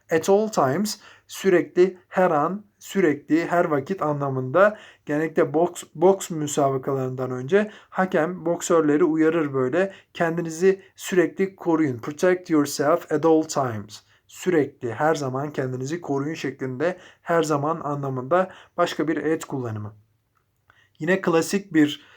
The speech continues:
e, klişe bir ifade. E, love at first sight. İlk görüşte aşk.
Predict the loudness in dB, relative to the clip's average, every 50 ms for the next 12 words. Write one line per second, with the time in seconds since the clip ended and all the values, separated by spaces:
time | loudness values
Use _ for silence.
0 | _ _ _ -6 -4 -2 -2 -2 -2 -4 -2 -4 -4 -4 -6 _ _ _ -10 -6
1 | -2 -2 0 2 2 2 2 2 0 0 0 -4 -4 -2 0 0 2 2 2 0
2 | -4 _ -20 _ _ _ _ -6 -4 -2 0 0 0 2 6 6 6 8 8 6
3 | 4 4 2 2 2 2 2 2 2 0 0 0 0 -6 -12 -16 _ _ _ _
4 | _ _ _ _ _ _ _ _ _ _ -2 -2 -2 -2 0 2 4 4 4 4
5 | 2 0 2 4 4 6 4 4 2 -2 -8 -14 -18